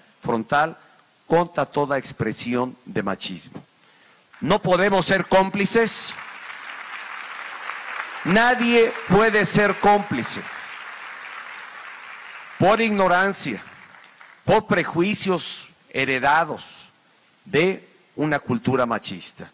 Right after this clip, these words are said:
Una cultura que al final de cuentas, de verdad, auténticamente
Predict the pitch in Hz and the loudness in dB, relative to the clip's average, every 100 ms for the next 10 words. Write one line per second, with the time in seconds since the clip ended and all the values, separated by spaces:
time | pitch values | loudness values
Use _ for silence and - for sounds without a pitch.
0 | _ _ _ - 165 185 156 135 190 220 | _ _ _ -4 0 0 -2 0 2 4
1 | 208 - 151 - 131 156 185 170 - 165 | 2 0 -2 0 0 0 0 -2 0 -2
2 | 170 180 165 - - - 123 123 156 202 | 0 -2 -2 -6 -10 -4 -2 -2 -2 -4
3 | - _ _ 127 127 185 185 165 131 135 | -8 _ _ -4 -2 0 -2 -2 -2 -2
4 | 160 - 190 | -2 -4 -8